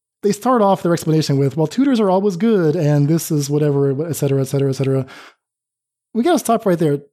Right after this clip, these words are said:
This is not true. Tutors are not always good, and in fact, tutoring at sorcery speed has been shown to be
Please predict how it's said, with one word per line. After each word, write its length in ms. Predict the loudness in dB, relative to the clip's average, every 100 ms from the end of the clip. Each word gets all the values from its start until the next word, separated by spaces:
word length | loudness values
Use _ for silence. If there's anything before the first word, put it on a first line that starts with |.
| -6
This 160 | -2 0
is 120 | 2
not 280 | 2 0 -2
true. 400 | -2 -2 -2 -6
Tutors 420 | -2 2 2 2
are 160 | 0 2
not 300 | 2 2 0
always 360 | 0 2 0 0
good, 500 | 0 0 0 -2 -2
and 120 | 0
in 100 | 0
fact, 600 | 0 0 0 -2 -8 -16 -14
tutoring 320 | -4 0 2 0
at 120 | -2
sorcery 420 | -2 -2 0 -2
speed 360 | -2 0 0 2
has 160 | 0
been 100 | 0 -2
shown 300 | 0 0 0
to 80 | 0
be 360 | 0 0 -2